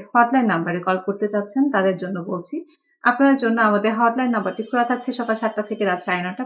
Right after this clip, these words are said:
পর্যন্ত। আপনারা আমাদের পেজে অথবা আমাদের অ্যাপসে গেলে আমাদের হটলাইন নাম্বার অথবা WhatsApp নাম্বারগুলো পেয়ে যাবেন। আপনারা আপনাদের পছন্দ মতো নাম্বারে কল করে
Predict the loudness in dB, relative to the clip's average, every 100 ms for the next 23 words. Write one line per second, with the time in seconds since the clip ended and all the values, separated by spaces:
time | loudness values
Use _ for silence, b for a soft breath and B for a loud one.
0 | -4 -4 -4 -12 -10 -8 -8 -6 -4 -4
1 | -4 -8 -4 0 0 0 -4 -6 B B
2 | B B 0 0 0 2 2 0 -2 -2
3 | -2 -2 -2 -2 -8 _ _ -2 0 0
4 | 0 0 0 0 0 0 0 0 0 0
5 | 0 2 2 0 0 -2 0 -2 -2 0
6 | 0 2 2 2 -2 -2 -2 -2 -6 -6
7 | -4 -2 -2 -4 -10 -10 -16 b b b
8 | -6 0 2 2 2 0 0 0 0 0
9 | 2 2 2 0 -4 -4 -4 -2 -2 0
10 | -2 -4 B B _ _ 0 4 4 2
11 | 0 0 -2